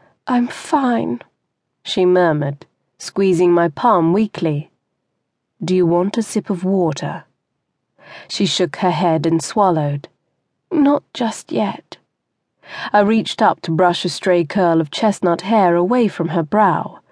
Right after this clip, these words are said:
fighting to keep the worry I felt from showing on my face. Either I didn't do a very good job, or my sister simply knew me too well.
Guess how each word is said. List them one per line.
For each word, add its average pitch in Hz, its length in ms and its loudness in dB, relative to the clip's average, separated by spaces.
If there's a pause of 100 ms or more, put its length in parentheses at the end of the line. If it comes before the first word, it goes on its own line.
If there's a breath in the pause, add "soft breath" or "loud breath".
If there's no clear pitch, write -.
(200)
fighting 175 520 2
to 185 100 -2
keep 175 320 -2
the 185 100 0
worry 170 400 2
I 165 140 2
felt - 420 -2
from 185 200 0
showing 190 440 0
on 165 100 2
my 156 180 0
face. 165 600 -6 (800 loud breath)
Either 254 500 2
I 185 120 2
didn't 185 300 2
do 185 160 2
a 165 180 0
very 160 180 2
good 151 260 -2
job, - 460 -2 (220)
or 190 80 2
my 185 160 4
sister 180 360 -2
simply 180 440 0
knew 220 280 2
me 160 180 2
too 165 260 0
well. 156 480 0